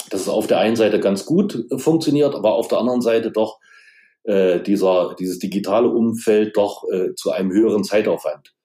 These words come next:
führt. Und vielleicht ist es auch so, um mal den Ball ein bisschen zurückzuspielen, vielleicht braucht es auch da, abhängig von den einzelnen Mitarbeitern, einer, äh,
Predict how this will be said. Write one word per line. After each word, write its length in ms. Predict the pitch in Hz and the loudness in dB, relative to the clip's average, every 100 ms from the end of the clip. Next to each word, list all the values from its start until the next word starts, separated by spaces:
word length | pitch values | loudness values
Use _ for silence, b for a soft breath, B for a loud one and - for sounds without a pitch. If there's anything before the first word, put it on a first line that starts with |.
| - | -12
führt. 380 | - 92 - | -2 -2 -2
Und 180 | - - | -8 -10
vielleicht 340 | 87 92 135 135 | -2 0 2 0
ist 120 | 117 | -2
es 100 | 104 | -2
auch 180 | 101 107 | -2 2
so, 200 | 143 160 | 2 2
um 120 | 117 | 2
mal 140 | 104 | 0
den 160 | 101 95 | 0 -2
Ball 160 | 101 113 | 0 0
ein 120 | 113 | 0
bisschen 240 | - 107 | -2 -6
zurückzuspielen, 760 | - 127 139 131 - 135 131 131 B B B - | -2 -2 -2 -6 -4 0 0 0 B B B -6
vielleicht 440 | - 120 123 - | 0 0 -2 -4
braucht 280 | 104 131 135 | 0 2 2
es 140 | 131 | 0
auch 200 | 117 110 | -2 -2
da, 460 | 117 127 175 160 - _ | 0 0 0 -2 -8 _
abhängig 560 | 180 180 127 131 131 - | -8 -4 0 0 0 0
von 120 | 113 | 0
den 160 | 107 104 | 0 0
einzelnen 440 | 107 107 104 98 | -2 0 0 2
Mitarbeitern, 680 | 113 127 120 117 113 113 110 b b b b - | 2 2 2 2 2 0 -2 b b b b -6
einer, 400 | 101 101 98 92 | 0 2 0 0
äh, 520 | 92 - 90 - | -2 -2 -6 -16